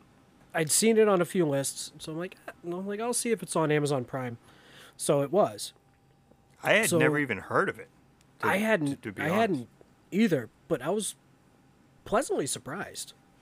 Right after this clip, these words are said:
Speaker 1: It was, it was a good, tense movie. So this girl, I think it's Kylie, she, it starts out at this party, and this boy kinda brings her into another room and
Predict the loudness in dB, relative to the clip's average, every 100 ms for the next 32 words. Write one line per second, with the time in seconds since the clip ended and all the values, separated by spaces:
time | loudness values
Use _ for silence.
0 | _ _ _ -6 -6 -6 -8 -12 -12 -14
1 | -16 -18 -18 _ _ 0 2 2 0 -14
2 | _ _ _ _ _ -4 -2 0 0 2
3 | 0 0 -4 -4 -4 -8 _ -20 -20 _
4 | _ -8 -6 -2 2 4 2 0 _ _
5 | _ _ _ -16 -14 -10 -8 -4 0 2
6 | 0 -2 -10 _ _ _ _ -6 -6 -4
7 | -4 2 4 6 6 4 4 0 -2 2
8 | 4 4 0 -6 -16 _ _ -8 -4 -4
9 | -6 -10 _ _ _ _ _ -6 -6 -2
10 | -2 -2 -4 -4 -2 0 0 0 -2 -8
11 | _ -6 -4 -2 0 0 -2 -2 0 -2
12 | -8 -18 -20 _ _ -6 -6